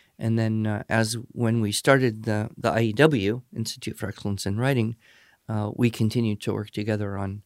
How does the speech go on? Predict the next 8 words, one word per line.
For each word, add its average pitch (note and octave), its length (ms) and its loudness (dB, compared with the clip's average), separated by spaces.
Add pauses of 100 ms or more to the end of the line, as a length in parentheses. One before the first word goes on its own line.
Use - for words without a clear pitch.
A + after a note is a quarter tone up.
(240)
some G2 240 -8
projects. - 840 -6
And G#2 320 -6 (760)
now A2+ 260 2
he C3+ 300 0
is G#2 380 0
ninety-two, B2 1160 0 (840)
and A2 560 -2